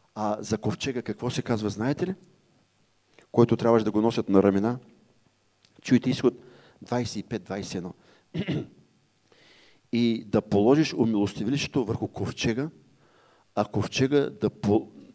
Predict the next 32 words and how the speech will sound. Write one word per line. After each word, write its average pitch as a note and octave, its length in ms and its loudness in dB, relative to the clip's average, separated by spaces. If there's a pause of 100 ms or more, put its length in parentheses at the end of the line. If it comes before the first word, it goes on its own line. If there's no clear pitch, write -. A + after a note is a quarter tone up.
(160)
а, A2 220 2
в - 60 -14
ковчега C3 380 0
да A#2+ 60 2
положиш B2+ 340 4 (100)
плочите B2+ 360 2
на A2+ 80 -2
свидетелството, - 540 -4 (580)
които B2+ 200 2
ще - 140 -2
дам. A#2 220 0 (140)
Там E3 220 4
ще E3+ 160 -4
се D3 140 -4
срещам C#3 420 -2
с A#2 220 -8
тебе. G2+ 220 -8 (140)
Вау! F2+ 440 -6 (640)
„И A2+ 100 4
отгоре C3 460 6
на D#3+ 140 4
умилостивището C#3+ 540 2
между B2 400 4 (260)
двата D#3 300 0
херувима D3 360 0
ще - 180 -6
говоря A2+ 520 -6
с - 220 -8
тебе.“ - 220 -10 (3250)
Тук - 160 -8
ли A2+ 100 -6
сте? - 180 -12